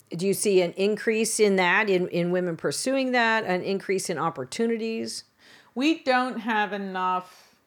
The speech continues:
Speaker 2: executive leadership with women. And I, I see the, the director rank
Speaker 1: Mm-hmm.
Speaker 2: filling up more.
Speaker 1: Okay.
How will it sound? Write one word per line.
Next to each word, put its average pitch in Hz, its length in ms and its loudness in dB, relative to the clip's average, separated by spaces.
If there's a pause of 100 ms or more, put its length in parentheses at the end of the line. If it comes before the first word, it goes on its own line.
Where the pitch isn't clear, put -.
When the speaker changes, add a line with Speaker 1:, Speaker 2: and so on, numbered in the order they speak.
(460)
Speaker 2:
executive 170 880 -8 (500)
leadership 165 760 -8 (1500)
with 180 260 -10
women. 156 280 -16 (1300)
And 190 760 -4 (120)
I, 196 300 0 (120)
I 202 160 4
see 240 560 -4
the, 196 500 -2
the 185 380 -4
director 190 680 -4
rank 262 600 -6 (160)
Speaker 1:
Mm-hmm. 175 280 -4 (160)
Speaker 2:
filling 247 480 -2
up 262 280 2
more. 262 500 0
Speaker 1:
Okay. 208 360 0